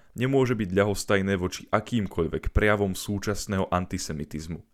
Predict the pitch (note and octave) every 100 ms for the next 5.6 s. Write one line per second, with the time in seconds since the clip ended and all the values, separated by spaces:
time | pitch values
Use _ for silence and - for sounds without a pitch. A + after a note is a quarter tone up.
0 | _ _ _ _ _ - - - A#2+ A2+
1 | - F2 E2+ G2 A2+ A2+ - B2 C3 C3+
2 | - A#2+ - A2 G2+ A2 - G#2+ G#2 -
3 | G#2 G2+ G2 F2+ F#2+ F2+ - E2+ F#2 -
4 | G2+ F#2+ F2 E2+ - E2+ E2 F2 F2 E2
5 | E2 E2 F#2 A2+ A2+